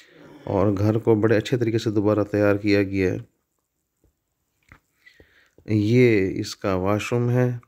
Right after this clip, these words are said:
जैसे पहले बताया आप हजरात को कि जो है फ्लोर को हमने जो है नहीं दिखाया। और ये गैलरी बनी हुई ऊपर, ये जो अंदर एंट्रेंस है दर-, अपना गेट से, और ऊपर जो जगह बनी, अ,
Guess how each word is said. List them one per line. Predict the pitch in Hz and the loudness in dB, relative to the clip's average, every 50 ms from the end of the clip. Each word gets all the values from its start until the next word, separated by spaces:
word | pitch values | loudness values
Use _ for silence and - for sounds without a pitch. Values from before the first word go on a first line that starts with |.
| _ _ | _ _
जैसे | - 101 101 107 | -12 -10 -8 -4
पहले | - 110 107 107 113 | 0 0 2 2 2
बताया | 107 110 - - 110 107 107 107 | 0 0 2 2 4 4 4 2
आप | 104 104 | 0 -2
हजरात | 107 104 98 101 104 101 98 | -4 -4 -2 0 -2 -2 -2
को | 98 101 104 | -2 -4 -6
कि | 101 - 101 | -4 -6 -8
जो | 92 98 | -6 -4
है | 98 101 101 98 98 - _ _ _ _ _ - _ - - _ _ _ _ _ | -4 -2 -2 -4 -4 -8 _ _ _ _ _ -20 _ -20 -20 _ _ _ _ _
फ्लोर | _ - - 107 110 113 113 | _ -6 0 4 4 4 4
को | 110 - 113 | 2 0 -2
हमने | 110 107 110 110 107 107 110 110 104 | -2 0 0 0 0 0 0 0 0
जो | 104 107 | -2 -2
है | 104 104 104 101 101 95 92 - - | -2 0 0 0 -2 -2 -4 -6 -6
नहीं | 104 107 107 113 | -4 -2 -2 -2
दिखाया। | 110 113 107 - 104 104 104 101 101 107 110 _ _ _ _ - _ _ _ _ - | -2 -2 -4 -2 -2 0 0 0 0 -4 -8 _ _ _ _ -20 _ _ _ _ -10
और | 110 107 | -6 -2
ये | 117 135 139 | 0 0 0
गैलरी | 131 117 117 117 113 113 135 143 | 2 4 4 4 4 4 0 0
बनी | 123 117 113 107 104 98 | 0 2 2 2 2 0
हुई | 95 92 | 0 -2
ऊपर, | 85 - 85 82 90 95 _ _ _ _ _ _ _ _ _ _ _ _ _ _ _ - | -4 -6 -8 -8 -8 -10 _ _ _ _ _ _ _ _ _ _ _ _ _ _ _ -8
ये | 104 107 120 123 | -2 0 0 0
जो | 120 127 127 127 120 117 | 2 2 2 2 2 0
अंदर | - - 110 117 117 123 117 | 0 -2 -2 -2 -2 -2 0
एंट्रेंस | 107 117 117 113 - 135 135 127 - | 0 0 -2 -2 -2 -4 -4 -2 -2
है | 120 110 113 117 | -2 0 0 0
दर-, | 110 110 117 107 | 0 0 -2 0
अपना | 90 98 104 - - 110 107 104 104 | 0 -2 -2 -4 -4 -4 -2 -2 -2
गेट | 101 92 104 101 104 107 104 | -2 0 2 4 4 4 2
से, | - - - - 107 110 113 117 | -2 -10 -6 -4 -2 -2 -2 -2
और | - - 104 104 104 | -4 -4 -4 -4 -4
ऊपर | 107 107 104 - 113 107 107 | -4 -6 -4 -4 -4 -4 -2
जो | 104 107 104 104 | -2 0 0 0
जगह | 95 101 101 104 107 101 | 0 0 0 0 0 -2
बनी, | 101 104 98 101 107 110 107 | 0 -2 -2 0 -2 -2 -4
अ, | - - - - 95 76 67 53 - | -6 -8 -8 -8 -6 -6 -6 -6 -8